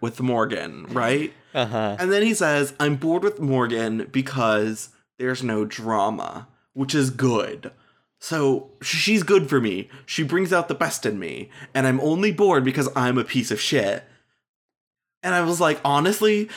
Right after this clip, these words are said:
Speaker 1: that is the most insightful, honest, truthful thing he said." And it seemed so sincere.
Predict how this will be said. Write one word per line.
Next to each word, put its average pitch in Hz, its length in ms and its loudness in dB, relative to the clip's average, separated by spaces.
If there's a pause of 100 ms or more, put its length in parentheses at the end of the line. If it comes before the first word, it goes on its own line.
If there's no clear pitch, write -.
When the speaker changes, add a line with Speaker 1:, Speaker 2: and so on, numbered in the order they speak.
(120)
Speaker 1:
that 165 160 2
is 151 160 0 (140)
the 143 180 2
most 185 240 2
insightful, 160 800 0
honest, 151 480 2
truthful 160 580 0
thing 151 220 0
he 139 200 0
said." 139 360 2
And 165 160 2
it 170 140 -2
seemed 180 200 0
so 170 300 2
sincere. 135 840 0